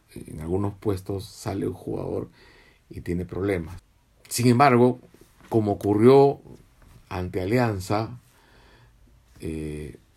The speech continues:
en este tipo de partidos los antecedentes se, se, se diluyen, eh, sirven de poco, porque el jugador se transforma. Y nosotros, yo creo, ojalá, ojalá que los chicos, eh,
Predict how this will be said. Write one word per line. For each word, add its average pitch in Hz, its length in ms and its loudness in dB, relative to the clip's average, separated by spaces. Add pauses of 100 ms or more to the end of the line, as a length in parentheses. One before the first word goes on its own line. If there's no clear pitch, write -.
(120)
en 104 140 -2
este 127 240 2
tipo 123 280 2
de 123 60 4
partidos 117 580 2
los 101 220 -4
antecedentes 98 1080 -4 (800)
se, 95 220 -12 (320)
se, 90 240 -14
se 92 160 -8
diluyen, 104 760 0 (640)
eh, - 240 -12
sirven 110 400 -2
de 95 80 -8
poco, 107 560 -4 (800)
porque 101 540 -2
el 98 100 -6
jugador 92 380 -6
se 107 100 -8
transforma. 82 680 -10
Y 85 200 -6
nosotros, 110 500 -4 (180)
yo 95 200 -6
creo, 107 200 -4
ojalá, 110 440 0
ojalá 107 320 -2
que 127 80 2
los 110 120 0
chicos, 123 440 -2 (720)
eh, - 320 -10